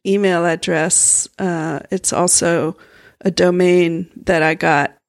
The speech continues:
um, from hover dot com. But instead of just having it forwarded, since, you know, the podcast was going out sort of into the wide world where I thought I would like to be able to respond from that email address, which is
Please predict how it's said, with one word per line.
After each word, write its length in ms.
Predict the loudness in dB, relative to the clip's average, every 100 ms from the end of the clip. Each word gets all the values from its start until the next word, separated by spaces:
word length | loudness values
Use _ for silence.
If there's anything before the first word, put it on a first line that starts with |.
| _ _
um, 260 | -4 -4 -6
from 240 | -4 -2
hover 280 | 0 0 0
dot 280 | 0 -2 -2
com. 460 | -4 -4 -4 -6 -10 _ -20 -20 -4
But 180 | -2 0
instead 360 | 0 0 2
of 120 | 0 2
just 220 | 0 2
having 320 | 0 0 -2
it 100 | -4
forwarded, 840 | -6 -2 0 2 0 2 0 -2 -8 -20 -20 -6
since, 500 | 0 0 0 -2 -2 0
you 100 | 2
know, 140 | 2
the 100 | 0
podcast 580 | 0 0 2 2 0 2
was 140 | 0
going 340 | 0 0 0 0
out 300 | -2 -4 -4
sort 240 | -2 0
of 100 | -2
into 280 | -4 -6 -4
the 80 | -4
wide 420 | -2 0 -2 -2
world 500 | -2 0 2 0 -4
where 460 | -6 -4 -4 -6 -10 _ _ _ _ _ _ _ _ _ _ _ _ _ 0
I 420 | 2 2 0 -6 _ _ -2
thought 340 | 2 2 0 _ 0
I 160 | 2
would 160 | 2 2
like 240 | 2 0 -2
to 80 |
be 140 | -2 -2
able 220 | -2 -6
to 40 | -8
respond 800 | -4 -2 0 0 0 -2 -4 -8
from 420 | -4 -2 -2 -2
that 280 | -2 -2 -4
email 380 | -4 -2 -4 -4
address, 560 | -6 -6 -6 -2 -2 -2
which 240 | -2 -2
is 380 | -2 0 -2 -4